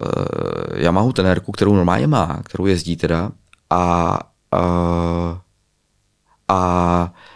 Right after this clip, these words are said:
Hynek, protože ten má už jetou motorku, svoji K T M ku, takže tam jsme mu domluvili Hondu, ten měl úplně nejlepší motorku, protože ta byla na to stavěná.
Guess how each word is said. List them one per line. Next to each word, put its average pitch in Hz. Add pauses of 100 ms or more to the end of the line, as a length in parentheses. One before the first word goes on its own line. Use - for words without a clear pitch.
(200)
Hynek, 101
protože 101
ten 98
má 98
už 98
jetou 104
motorku, 98
svoji 98
K 95
T -
M 95
ku, 98
takže 95
tam 95
jsme 95
mu 98
domluvili 98
Hondu, 95
ten 85
měl 95
úplně 101
nejlepší 92
motorku, 87
protože 90
ta 87
byla 90
na 87
to 101
stavěná. 85